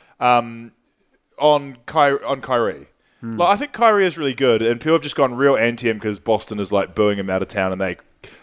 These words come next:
Speaker 1: like, a lot of journalists and stuff, media people, like Bill Simmons, Ryan Russillo, like, a lot of people are from, Jackie McMullen, they're all from Boston.
Speaker 2: Yeah.
Speaker 1: So everyone loves just shitting on Kyrie.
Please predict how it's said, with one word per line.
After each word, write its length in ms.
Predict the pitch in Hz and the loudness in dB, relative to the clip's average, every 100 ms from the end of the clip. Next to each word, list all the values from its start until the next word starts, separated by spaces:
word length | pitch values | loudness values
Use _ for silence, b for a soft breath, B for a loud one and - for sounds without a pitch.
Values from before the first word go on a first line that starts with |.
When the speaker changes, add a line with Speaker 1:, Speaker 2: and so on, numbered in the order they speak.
| B | B
Speaker 1:
like, 100 | 120 | -4
a 40 | |
lot 160 | 131 135 | 2 2
of 100 | 120 | 0
journalists 400 | 117 113 123 - | -2 -4 -4 -6
and 80 | 117 | -10
stuff, 380 | - 113 - - b b b | 0 0 0 -20 b b b
media 280 | 117 123 120 | -2 0 0
people, 360 | - 120 110 110 | 2 2 2 0
like 240 | 104 95 | -6 -4
Bill 200 | 123 117 | -2 -2
Simmons, 400 | - 110 104 98 | -2 -2 -4 0
Ryan 200 | 107 104 | 0 0
Russillo, 420 | 95 110 104 98 | -4 -2 2 2
like, 100 | 95 | 0
a 60 | 110 | -4
lot 220 | 107 110 | 0 0
of 100 | 117 | 0
people 180 | 117 107 | 0 0
are 100 | 98 | 0
from, 260 | - 104 104 | -4 -6 -4
Jackie 280 | 113 117 98 | -6 -6 -8
McMullen, 300 | 101 98 101 | -4 -2 0
they're 120 | 101 | -2
all 40 | |
from 140 | 98 95 | -4 -4
Boston. 460 | 101 101 151 202 _ b | -4 -2 -6 -8 _ b
Speaker 2:
Yeah. 280 | 110 107 | 0 2
Speaker 1:
So 100 | 104 | 0
everyone 380 | 135 156 170 156 | 0 2 4 2
loves 400 | 135 131 123 117 | 2 0 0 -2
just 160 | - 113 | -12 -10
shitting 320 | - 123 117 | -4 -4 -2
on 120 | 107 | -4
Kyrie. 580 | 104 107 110 95 87 110 | 0 2 4 2 -2 -8